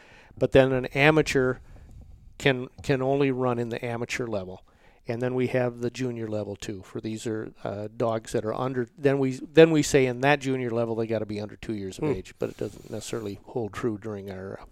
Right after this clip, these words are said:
Speaker 1: our normal season. So I, by having that,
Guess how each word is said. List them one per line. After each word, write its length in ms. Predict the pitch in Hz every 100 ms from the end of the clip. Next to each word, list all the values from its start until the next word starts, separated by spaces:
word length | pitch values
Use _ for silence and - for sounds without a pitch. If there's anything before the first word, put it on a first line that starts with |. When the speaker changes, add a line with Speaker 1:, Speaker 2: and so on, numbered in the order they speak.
| -
Speaker 1:
our 100 | 110
normal 300 | 98 98 113
season. 360 | - 101 101 - - - - - -
So 300 | - 196 170 - - -
I, 120 | 165 - -
by 200 | 165 151
having 480 | - 196 214 180 151
that, 320 | 143 139 143